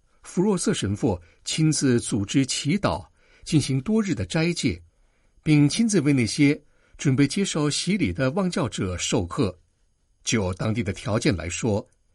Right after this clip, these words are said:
洗礼本身也是非常庄严隆重的。这一天，无论对于那些新的教友，还是对于传教士白明德神父，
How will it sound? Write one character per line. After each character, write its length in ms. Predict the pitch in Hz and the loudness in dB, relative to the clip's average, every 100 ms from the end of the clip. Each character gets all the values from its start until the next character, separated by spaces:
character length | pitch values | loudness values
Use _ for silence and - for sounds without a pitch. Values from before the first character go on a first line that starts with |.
| _ _ _ | _ _ _
洗 220 | - - | -6 -2
礼 160 | 175 220 | 2 0
本 200 | - 82 | 0 -6
身 360 | - - 123 - _ _ - | -4 0 0 0 _ _ -4
也 100 | 120 | -2
是 140 | 143 | -2
非 200 | - 208 | -2 -2
常 380 | - 110 107 143 | -2 -4 -2 -2
庄 260 | - 190 | -2 0
严 240 | 190 113 120 | 0 0 0
隆 220 | 92 95 | 0 0
重 220 | - 107 | 0 -2
的。 180 | 87 85 - _ _ _ _ _ _ - | -2 -4 -10 _ _ _ _ _ _ -6
这 140 | - | -2
一 60 | 107 | -2
天， 320 | - 139 120 - _ _ _ _ _ - | 0 0 0 -4 _ _ _ _ _ 0
无 120 | 120 | 2
论 160 | 120 | 4
对 140 | 107 110 | 4 2
于 120 | 101 | 4
那 140 | 120 | 2
些 320 | 104 - 127 123 | 0 2 2 2
新 260 | - 226 | 0 0
的 120 | 208 | 0
教 200 | 139 156 95 | -2 -2 -2
友， 300 | 95 76 - _ _ _ - | -2 -4 -6 _ _ _ -12
还 160 | - | -4
是 140 | 139 135 | -2 2
对 140 | 143 | 2
于 160 | 113 127 | 2 -2
传 280 | - 113 | -2 -2
教 160 | 151 165 | 0 -2
士 300 | 127 - 101 - - - | -2 -2 -2 -6 -20 -2
白 160 | 143 | 0
明 160 | 165 202 | 2 2
德 160 | 151 | 2
神 240 | 170 - 98 | 0 0 -2
父， 320 | - 113 - | -2 -4 -4